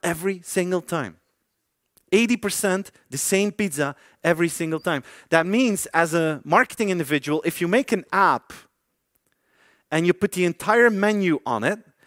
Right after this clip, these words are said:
that you are frustrating eighty percent of your customers every single time they use it. They just wanna have a button to order their favorite pizza. That's exactly what they did.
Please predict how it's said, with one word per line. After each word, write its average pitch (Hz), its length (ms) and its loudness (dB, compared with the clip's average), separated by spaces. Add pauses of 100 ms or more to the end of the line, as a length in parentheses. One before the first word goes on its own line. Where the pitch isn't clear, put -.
(380)
that 147 280 2
you 170 160 2
are 151 120 4
frustrating 220 840 0
eighty 233 320 4
percent 226 460 0
of 190 100 0
your 202 120 2
customers 220 640 -2
every 247 240 2
single 247 300 -2
time 226 240 -2
they 208 100 4
use 220 240 0
it. 127 160 -2 (320)
They 170 120 2
just 220 220 -2
wanna 262 160 0
have 233 160 2
a 214 60 -8
button 190 400 0
to 190 140 -6
order 202 300 2
their 196 140 2
favorite 202 400 -2
pizza. 226 360 -6 (500)
That's 143 200 -10
exactly 160 440 -4
what 160 140 -4
they 151 100 -8
did. 170 280 -6